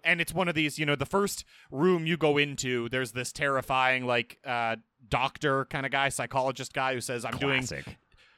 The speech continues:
Speaker 1: immersion therapy. So I'm going to hypnotize you. You're going to experience a bunch of scary stuff. Then you won't be scared anymore." Um, and so that's kind of their,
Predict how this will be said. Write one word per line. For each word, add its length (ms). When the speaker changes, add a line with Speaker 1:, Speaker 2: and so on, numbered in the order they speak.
Speaker 1:
immersion 640
therapy. 540
So 120
I'm 100
going 260
to 280
hypnotize 600
you. 100
You're 160
going 160
to 60
experience 560
a 60
bunch 240
of 60
scary 320
stuff. 240
Then 100
you 80
won't 200
be 100
scared 360
anymore." 440
Um, 580
and 560
so 120
that's 180
kind 240
of 100
their, 320